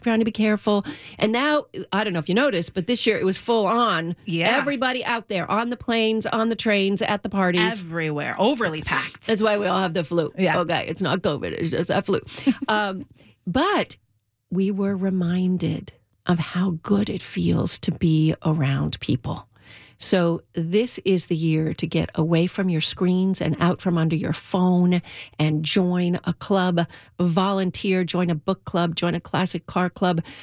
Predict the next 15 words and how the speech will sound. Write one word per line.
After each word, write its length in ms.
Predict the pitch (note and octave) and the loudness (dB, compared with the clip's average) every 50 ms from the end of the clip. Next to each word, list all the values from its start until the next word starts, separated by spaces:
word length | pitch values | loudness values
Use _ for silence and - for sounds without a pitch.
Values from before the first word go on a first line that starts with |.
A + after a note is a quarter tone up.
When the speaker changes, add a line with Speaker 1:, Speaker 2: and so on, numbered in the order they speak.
| - - - | -16 -6 -2
Speaker 1:
a 180 | - D#3 D#3+ | 0 0 0
gardening 880 | D#3 F#3 F#3+ F#3+ E3 - - F#3 E3 G#3 F#3 G3+ G3+ F#3+ G3 G3 F#3 E3 | 0 -4 -6 -8 -6 -6 -4 0 0 2 2 2 0 0 0 0 -2 -2
club, 420 | - - - F#3 F3+ F3+ E3+ F3 E3 - - - - | -4 -2 -2 0 0 2 0 -2 -4 -6 -12 -4 2
whatever 460 | G3 G#3+ A3 - - A3+ A#3+ A3 A#3 | 2 2 2 2 -2 -4 -2 -2 -2
it 120 | - - | -2 0
may 140 | F3+ G3 F#3 E3+ | -2 -2 0 0
be. 140 | D#3 E3 | 0 -2
Speaker 2:
Something. 200 | D3 C#3 A2 - | -2 -2 -2 0
Speaker 1:
Get 220 | - A3+ A3+ A#3 - - - | 0 0 0 0 -6 -8 -6
out 220 | F#3 F#3 F#3+ - - | -4 -4 -4 -4 -4
there 280 | - F#3 E3+ D#3+ D3+ - | -2 -2 0 0 0 0
and 180 | - E3+ E3 D#3 | -2 -2 -2 -2
find 260 | - E3 E3 E3+ E3+ | -2 -2 0 0 2
your 120 | - E3 D3+ | 2 0 0
people. 460 | D3+ G3+ G#3+ - A3+ G#3+ F#3 - | 2 0 0 2 2 0 0 -2